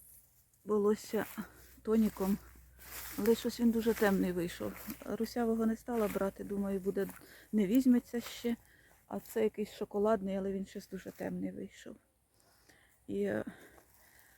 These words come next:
можливо, мої однодумці мене зараз зрозуміють, як, ем, я не скажу, чи,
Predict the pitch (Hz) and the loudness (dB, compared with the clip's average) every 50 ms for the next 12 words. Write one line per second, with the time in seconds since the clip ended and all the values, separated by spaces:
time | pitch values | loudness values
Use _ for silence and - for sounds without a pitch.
0 | _ _ _ _ - - _ _ _ _ _ _ _ _ - 220 226 208 220 226 | _ _ _ _ -20 -20 _ _ _ _ _ _ _ _ -2 -2 -2 2 4 4
1 | 220 202 220 220 220 - - - - - - - - - - - - _ _ _ | 4 4 4 2 0 0 -4 -6 -6 -10 -10 -14 -18 -20 -20 -20 -20 _ _ _
2 | _ _ _ _ _ _ _ _ _ _ 208 214 220 196 208 208 202 202 175 190 | _ _ _ _ _ _ _ _ _ _ -2 -2 0 0 2 2 2 2 0 0
3 | 202 208 180 202 196 190 196 - - - 196 196 185 185 185 180 - - 190 190 | 0 2 2 2 2 2 0 -2 -4 -8 -8 -6 -4 -4 -6 -6 -8 -10 -10 -10
4 | 190 190 - - - 196 196 185 196 208 208 220 247 254 233 208 202 - - _ | -10 -10 -10 -10 -8 -8 -8 -6 -2 0 2 4 6 6 6 4 2 0 -6 _
5 | _ - - - - - - - 196 208 190 - - - 92 - 92 - - 185 | _ -20 -18 -18 -18 -20 -12 -8 -6 -6 -6 -6 -8 -12 -8 -8 -6 -6 -6 -8
6 | 185 180 - - - - _ - _ _ - _ _ _ _ _ _ _ - - | -10 -12 -18 -20 -20 -20 _ -20 _ _ -20 _ _ _ _ _ _ _ -20 -20
7 | - - - - - - - - _ _ _ _ _ - - - - - - - | -20 -20 -20 -20 -20 -20 -20 -20 _ _ _ _ _ -20 -20 -20 -20 -20 -20 -20
8 | - - 196 190 202 196 202 196 208 - 233 226 214 196 - - - 208 185 190 | -20 -18 -14 -10 -10 -8 -8 -8 2 4 6 6 6 2 -2 -4 -6 -4 -4 -4
9 | 180 - - - 180 185 | -6 -8 -8 -10 -12 -12